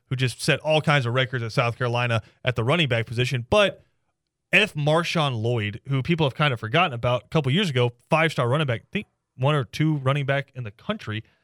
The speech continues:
uh, coming in, tears an A C L. and is out, and finally got to come back and play last year, but s-, again, behind Kevin Harris. I think if Marshawn Lloyd can take that next step, I think if they can block up front, South Carolina is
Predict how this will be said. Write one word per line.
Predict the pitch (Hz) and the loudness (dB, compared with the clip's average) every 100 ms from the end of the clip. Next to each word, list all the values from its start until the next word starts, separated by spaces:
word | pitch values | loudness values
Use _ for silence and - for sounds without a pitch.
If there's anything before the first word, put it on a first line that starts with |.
| _ - | _ -6
uh, | 120 117 | -4 -2
coming | 160 139 | 0 2
in, | 151 127 | 2 0
tears | - 175 165 | -2 -2 0
an | 143 | -4
A | 139 | -6
C | - 110 | -6 -2
L. | 147 107 101 _ _ _ _ _ - | -2 -2 -8 _ _ _ _ _ -4
and | 120 | -2
is | 107 | 0
out, | 151 147 131 123 | 2 2 -2 -6
and | 113 | -2
finally | 147 147 131 | 0 0 -2
got | 131 120 - | -2 -4 -10
to | 120 | -8
come | - 135 | -4 -2
back | 123 120 | -2 -2
and | 107 | -8
play | - 123 104 | -4 -4 -4
last | 101 113 151 165 - | -4 0 2 0 0
year, | 120 120 | -2 -2
but | 113 | -4
s-, | - - _ | -8 -12 _
again, | 143 139 120 123 - _ | 0 2 2 0 -6 _
behind | 123 135 123 | 4 4 4
Kevin | 135 117 113 | 2 0 0
Harris. | 170 127 | 0 -2
I | 120 | -4
think | 160 | -6
if | 113 | -6
Marshawn | 110 127 160 170 127 | -2 -2 0 0 0
Lloyd | 123 151 151 - _ - | 0 0 -2 -6 _ -8
can | 139 | -2
take | 147 147 | 0 0
that | 131 | 0
next | 135 - | 0 0
step, | 147 131 - _ | 0 0 -2 _
I | - | -4
think | 135 | 0
if | 143 | 2
they | 151 | 0
can | 147 117 | -2 -4
block | 107 127 151 143 | -2 -2 0 -2
up | - | -2
front, | 139 135 | -2 -2
South | - 143 151 | -2 -4 -2
Carolina | 156 151 | -2 0
is | 143 | -2